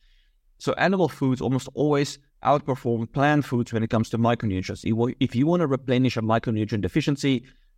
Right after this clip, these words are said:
choose animal foods. And if you're looking for the perfect diet to restore your micronutrient deficiencies, eliminate inflammation, and optimize your digestion, Testo Launch is the course for you.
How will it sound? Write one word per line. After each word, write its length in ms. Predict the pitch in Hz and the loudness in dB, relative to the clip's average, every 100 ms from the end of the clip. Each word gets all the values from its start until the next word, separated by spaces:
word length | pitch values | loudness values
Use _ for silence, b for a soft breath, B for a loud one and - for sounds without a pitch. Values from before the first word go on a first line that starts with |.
| - | -10
choose 380 | - 127 123 - | 0 2 0 2
animal 360 | 113 113 107 | 2 2 0
foods. 380 | - 110 - - _ | -2 -10 -10 -20 _
And 100 | 131 | -2
if 140 | 135 | 0
you're 180 | 139 196 | 4 4
looking 300 | 139 156 160 | 2 2 0
for 200 | 139 127 - | 2 -2 0
the 160 | 165 | -2
perfect 400 | 185 180 160 147 | 0 0 2 0
diet 380 | 113 107 117 117 _ _ - | 0 2 2 -2 _ _ -6
to 80 | |
restore 420 | 127 123 - 151 147 | -4 -4 -2 -2 0
your 260 | 110 123 | 2 2
micronutrient 680 | 170 120 131 135 123 120 120 | 4 0 0 0 0 0 -2
deficiencies, 760 | 104 - 208 135 113 117 185 - | 0 0 2 2 0 0 0 -2
eliminate 480 | - 127 190 190 - | 0 0 2 2 0
inflammation, 800 | 151 135 123 110 117 - 92 127 - _ | -2 -2 0 0 0 -2 -6 -6 -10 _
and 140 | - 113 | -12 -6
optimize 500 | 151 - 143 127 113 | -4 0 2 0 0
your 140 | 131 | 0
digestion, 640 | 120 95 147 170 - 170 160 _ _ | 0 0 0 -2 -2 -4 -4 _ _
Testo 320 | - 165 - 165 | -2 -2 0 0
Launch 320 | 143 143 135 | 0 -2 -2
is 180 | 143 139 | -4 -2
the 100 | 139 | -2
course 300 | 131 131 131 | -2 -2 -2
for 120 | - | 0
you. 280 | 113 113 113 | 0 2 -2